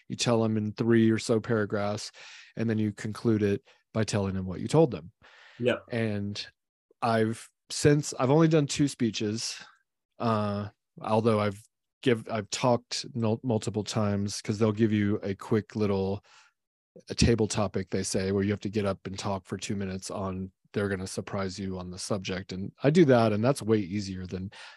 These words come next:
Speaker 1: memorizing a speech for, that's, like, ten minutes long.
Speaker 2: Mm.
Speaker 1: But I also think of it on a par level with comedy, who rehearse their comedy, their routine, and they
Speaker 2: Yep.
Speaker 1: say it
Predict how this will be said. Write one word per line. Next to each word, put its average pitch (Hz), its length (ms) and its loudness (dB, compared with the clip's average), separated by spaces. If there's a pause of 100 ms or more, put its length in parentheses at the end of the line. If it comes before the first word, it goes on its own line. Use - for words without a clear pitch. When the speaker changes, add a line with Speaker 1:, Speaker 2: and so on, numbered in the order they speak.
(100)
Speaker 1:
memorizing 101 720 0
a 92 40 -6
speech 98 520 -2
for, 92 260 -6
that's, 92 300 -6
like, 90 200 -8
ten 110 200 -2
minutes 95 320 -6
long. 98 380 -8 (220)
Speaker 2:
Mm. 113 420 -4 (640)
Speaker 1:
But 120 100 4
I 127 60 8
also 160 260 6
think 127 200 4
of 120 120 4
it 120 200 4 (240)
on 120 160 0
a 113 100 0
par 113 640 2 (160)
level 110 580 0
with 113 220 -4 (420)
comedy, 113 640 2 (160)
who 107 400 2
rehearse 107 520 -2
their 104 340 -2 (480)
comedy, 113 480 -6
their 104 360 -2
routine, 107 680 -4 (160)
and 113 160 0
they 113 60 6
Speaker 2:
Yep. 107 60 -2
Speaker 1:
say - 300 -2
it 127 140 -10